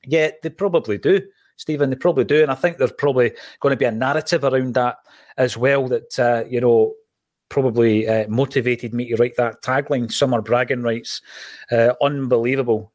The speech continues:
uh, because, you know, it's one game and, and we have won or a double, we're going for a treble. Um, Michael McDonald, "I'm bummed the team," this is great 'cause this is Happy Mondays, "I'm bummed the team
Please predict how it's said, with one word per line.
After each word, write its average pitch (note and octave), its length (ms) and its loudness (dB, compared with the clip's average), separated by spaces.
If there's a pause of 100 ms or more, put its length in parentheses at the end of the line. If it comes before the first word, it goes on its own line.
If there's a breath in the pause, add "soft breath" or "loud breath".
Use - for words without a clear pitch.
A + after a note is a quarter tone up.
(100)
uh, A2+ 140 -2
because, A2 680 0
you A#2+ 60 0
know, G2 300 -2
it's - 300 -2
one A#2+ 240 0
game A#2 340 0
and, G2+ 300 -6
and G#2+ 180 -6
we A2+ 140 0
have G#2+ 180 -2
won A2 340 0 (280 soft breath)
or A2 280 2 (120)
a G#2 80 -6
double, A2 340 2
we're G#2 160 0
going G#2+ 180 0
for G2+ 160 -2
a G2 60 -2
treble. A2 340 -2 (480 loud breath)
Um, C3 360 0 (240)
Michael F#3+ 400 -2
McDonald, E3+ 560 -2 (560)
"I'm C3+ 220 0
bummed D3+ 600 -2
the - 80 -2
team," B2+ 300 0
this E3 200 0
is A2+ 140 -4
great A2 340 -2
'cause A2+ 160 -8
this C#3+ 200 0
is - 120 0
Happy A2+ 300 -4
Mondays, G#2+ 420 -4
"I'm B2 260 -2
bummed D#3+ 400 0
the C3+ 80 -4
team A#2 380 -4